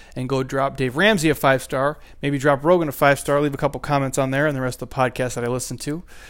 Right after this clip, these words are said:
uh, to show my appreciation for them. So even though they're probably getting way more negative feedback than I am,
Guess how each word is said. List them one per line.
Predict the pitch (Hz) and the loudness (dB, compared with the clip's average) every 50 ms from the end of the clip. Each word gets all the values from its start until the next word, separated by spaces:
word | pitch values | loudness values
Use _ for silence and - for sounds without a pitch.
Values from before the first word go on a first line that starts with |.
| - - - - | -20 -20 -12 -6
uh, | - 117 117 117 | -2 -2 -2 -2
to | - - | -4 -6
show | - - 143 | -6 -4 -2
my | 135 139 127 | 0 0 0
appreciation | 123 - - 139 135 - - 135 123 127 120 | 0 -2 -4 -8 -8 -6 -8 -8 -8 -10 -10
for | - 135 | -8 -4
them. | 139 139 147 143 | -2 -2 -2 -2
So | - - - 135 127 123 123 - - - - - - - - - | -4 -4 -2 0 0 0 -2 -4 -10 -18 -20 -20 -20 -20 -16 -6
even | - 170 175 160 170 170 160 | -2 0 0 2 2 0 2
though | 160 165 175 175 160 | 4 4 6 6 6
they're | 151 156 160 160 | 6 6 4 4
probably | 160 - 160 151 143 151 | 4 4 2 4 4 2
getting | 139 139 143 143 143 139 139 135 127 131 - - - - - - - - - - - - - - - - - - - - - | 0 2 2 2 2 2 -2 -4 -8 -10 -14 -18 -20 -20 -20 -20 -20 -20 -20 -20 -20 -20 -20 -20 -20 -20 -20 -18 -16 -16 -14
way | - 135 117 127 127 131 | -10 -8 -6 -4 -4 -4
more | 131 135 131 131 | -4 -4 -4 -4
negative | 127 131 131 123 127 - | -2 -2 -4 -4 -6 -6
feedback | - 135 135 135 139 135 131 - | -6 -8 -2 0 0 0 0 -2
than | 135 | -2
I | 151 170 196 | 0 0 2
am, | 180 147 139 135 135 131 131 | 2 2 0 0 0 -4 -8